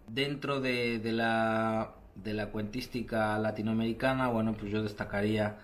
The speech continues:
probablemente a, a Cortázar como uno de los autores que, que más inf-, me influencian, pero también destacaría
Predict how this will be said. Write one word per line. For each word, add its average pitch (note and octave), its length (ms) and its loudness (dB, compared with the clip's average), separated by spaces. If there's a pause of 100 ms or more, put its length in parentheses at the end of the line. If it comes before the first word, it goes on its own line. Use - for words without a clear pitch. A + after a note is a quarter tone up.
(120)
probablemente G#2+ 960 0
a, G2+ 480 0
a G2+ 200 -4
Cortázar C3 1080 2 (420)
como A2+ 240 -2
uno A#2+ 240 -2
de A2+ 60 -2
los A2 200 -2
autores A2+ 760 -2 (180)
que, G2+ 580 -2
que A2+ 120 -6
más A2 280 0
inf-, A2 240 -2
me G#2+ 140 0
influencian, A#2 960 0 (240)
pero A2+ 1000 0
también A#2+ 1120 0
destacaría B2 1080 2